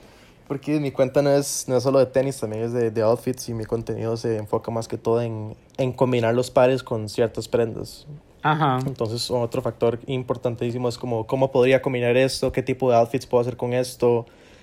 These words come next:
Speaker 1: qué tanto lo puedo usar, qué tan seguido, para cuántas publicaciones me sirve esto, y así. Entonces, lo del contenido y los outfits va como de la mano.
Speaker 2: Creo que es súper importante eso que decís, de ver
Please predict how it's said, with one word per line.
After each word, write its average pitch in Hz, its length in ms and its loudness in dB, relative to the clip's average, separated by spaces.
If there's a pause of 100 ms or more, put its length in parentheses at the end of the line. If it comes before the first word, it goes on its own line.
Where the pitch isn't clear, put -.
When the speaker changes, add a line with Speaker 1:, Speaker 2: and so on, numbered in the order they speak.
(140)
Speaker 1:
qué 143 140 4
tanto 139 380 2
lo 127 120 0
puedo 131 180 2
usar, 135 340 2
qué 135 100 -2
tan 139 240 0
seguido, 131 880 0
para 113 220 2
cuántas 123 640 -4
publicaciones 127 500 0
me 127 120 -2
sirve 123 340 2
esto, 123 220 -2
y 110 40 0
así. 117 160 -6
Entonces, 113 460 -8
lo 127 80 0
del 120 120 2
contenido 117 440 -2
y 127 80 0
los 113 220 -2
outfits 117 360 -2
va 113 120 -2
como 120 200 -6
de 113 60 -2
la 104 80 -2
mano. 98 280 -4 (540)
Speaker 2:
Creo 156 220 0
que 190 80 0
es 185 60 -4
súper 202 240 -2
importante 135 540 -4
eso 175 180 -8
que 135 240 -2
decís, 135 280 -6 (140)
de 123 240 -2
ver 123 280 -2